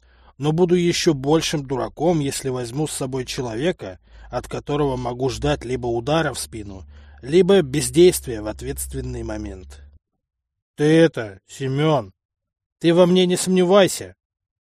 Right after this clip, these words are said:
Это ведь так, это же личное. Личное?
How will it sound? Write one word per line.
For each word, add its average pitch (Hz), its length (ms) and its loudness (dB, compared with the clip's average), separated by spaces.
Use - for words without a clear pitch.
Это 214 200 -6
ведь 220 180 -2
так, 208 420 6
это 170 200 -8
же 170 200 -6
личное. 175 720 -4
Личное? 120 720 -2